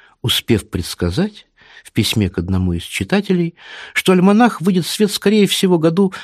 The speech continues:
в тысяча девятьсот семьдесят девятом, до которого, цитата, "я вряд ли доживу". Удивительно.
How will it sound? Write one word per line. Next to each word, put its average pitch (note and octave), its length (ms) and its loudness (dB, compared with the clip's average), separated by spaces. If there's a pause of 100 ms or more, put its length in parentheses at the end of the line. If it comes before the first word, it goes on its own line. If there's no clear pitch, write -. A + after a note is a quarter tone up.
в - 120 -20
тысяча - 360 0
девятьсот D#3+ 400 2
семьдесят C3 320 0
девятом, D3+ 480 0
до G#2 80 0
которого, D#3 680 2
цитата, B2+ 520 -4
"я G#2+ 220 0
вряд B2 360 -2
ли F#2 60 -2
доживу". F2 460 -6 (960)
Удивительно. A2 680 -6